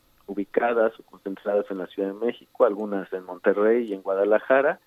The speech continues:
Mucho tenemos que hacer para poder promover a través de, eh, convenios de colaboración que la Universidad Nacional Autónoma de México pueda incluso implementar este tipo de clínicas autosustentables en, eh, otros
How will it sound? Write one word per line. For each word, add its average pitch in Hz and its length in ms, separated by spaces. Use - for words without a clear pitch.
Mucho 120 380
tenemos 107 440
que 110 100
hacer 143 460
para 98 260
poder 95 400
promover 98 580
a 95 120
través 95 540
de, 92 500
eh, 90 260
convenios 110 600
de 98 100
colaboración 90 920
que 87 300
la 85 160
Universidad 87 600
Nacional 101 320
Autónoma 98 380
de 92 60
México - 420
pueda 101 260
incluso 104 380
implementar 90 520
este 95 200
tipo 95 380
de 90 140
clínicas 117 640
autosustentables 107 1120
en, 110 360
eh, 87 400
otros 95 420